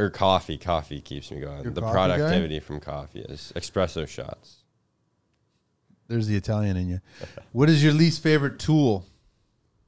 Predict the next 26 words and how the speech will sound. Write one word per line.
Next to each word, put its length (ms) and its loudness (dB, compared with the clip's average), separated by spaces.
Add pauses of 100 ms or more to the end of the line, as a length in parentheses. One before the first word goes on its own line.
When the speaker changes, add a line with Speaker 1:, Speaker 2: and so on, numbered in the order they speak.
(2500)
Speaker 1:
Um, 680 -12 (260)
Speaker 2:
Could 100 -8
be 100 0
any 120 2
tool. 220 -4
It 20 -4
doesn't 160 -4
have 100 -4
to 60 -20
be 80 -6
a 40 -6
construction 460 -8
tool. 280 -12 (600)
Could 80 -16
be 100 -10
any 160 -6
tool 260 -10
in 100 -8
life. 160 -8 (640)
What's 160 -20
your 140 -20
least 180 -20
favorite 280 -14
tool? 280 -16 (2500)
Speaker 1:
Favorite 380 -8
tool? 400 -18